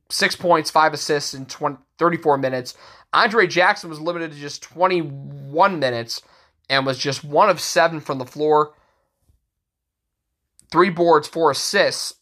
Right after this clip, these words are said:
And, uh, off the bench, Donovan Clingan with a double-double, twelve points, eleven rebounds in twenty-one minutes, four for four from the, from the field.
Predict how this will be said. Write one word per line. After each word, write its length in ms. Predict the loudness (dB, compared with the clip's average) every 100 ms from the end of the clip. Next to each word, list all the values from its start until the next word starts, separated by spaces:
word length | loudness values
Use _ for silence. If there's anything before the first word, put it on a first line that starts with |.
| _ _ _ _ _ _ _ _ _ _ _ -4
And, 260 | 0 2 4
uh, 240 | 4 4
off 220 | 4 4
the 80 | 4
bench, 260 | 2 2 2
Donovan 320 | 2 2 -2
Clingan 420 | -4 -4 -2 -4
with 220 | -6 -8 -8
a 80 | -4
double-double, 760 | 0 0 2 2 2 0 -6 -12 -20 _
twelve 280 | -2 2 2
points, 280 | 2 0 0
eleven 340 | 2 2 2
rebounds 420 | -2 0 2 0 -4
in 80 |
twenty-one 480 | -6 -2 -2 -2 -2
minutes, 400 | -2 -4 -8 -12 _ _ _ _ _ _ _ _ -2
four 180 | 2 2
for 160 | 2
four 220 | 0 2 2
from 160 | 0
the, 120 | -6 -10 _ _ _ _ _ 2
from 160 | 2
the 100 | 2
field. 520 | -4 -2 0 0 -6